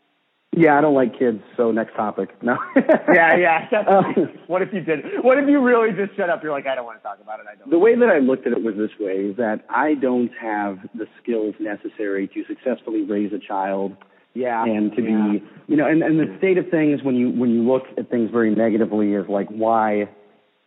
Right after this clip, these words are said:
Speaker 1: why waste your time? Why bring somebody into the world? And why, you know, that, that kinda just
Speaker 2: That resonates.
Speaker 1: Um,
Speaker 2: Yeah, for
Speaker 1: yeah,
Speaker 2: sure.
Speaker 1: and the, but the thing
Speaker 2: Mm-hmm.
Speaker 1: is, is like, you know, really, like, it, nothing's gonna change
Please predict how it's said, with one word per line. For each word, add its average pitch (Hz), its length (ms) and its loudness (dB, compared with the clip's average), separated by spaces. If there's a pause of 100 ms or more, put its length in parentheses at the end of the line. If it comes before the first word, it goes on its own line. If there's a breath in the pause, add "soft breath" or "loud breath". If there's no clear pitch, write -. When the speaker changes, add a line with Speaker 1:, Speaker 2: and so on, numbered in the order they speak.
(140)
Speaker 1:
why 120 240 2
waste 117 300 0
your 101 60 -10
time? 107 460 -2
Why 110 180 0
bring 110 320 -2
somebody 107 260 -2
into 101 160 -4
the 104 80 -4 (120)
world? 156 360 4
And 110 180 0
why, 120 160 2
you 117 240 -2
know, 110 160 0
that, 113 180 -2
that 151 180 0
kinda 135 200 -2
just 123 240 -6 (920)
Speaker 2:
That 135 120 2
resonates. 113 480 4
Speaker 1:
Um, 104 100 -4 (200)
Speaker 2:
Yeah, 107 320 2
for 117 120 0
Speaker 1:
yeah, - 80 -
Speaker 2:
sure. 226 100 2
Speaker 1:
and 269 100 6
the, - 220 -4
but 254 120 2
the 262 100 2
thing 294 280 2
Speaker 2:
Mm-hmm. 185 180 0
Speaker 1:
is, 135 80 0
is 120 40 -8
like, 117 300 0 (100)
you 170 80 0
know, 143 300 0 (560)
really, 170 500 2
like, 120 280 -2 (140)
it, 120 280 -2
nothing's 156 460 -2
gonna 123 220 -2 (140)
change 104 460 -2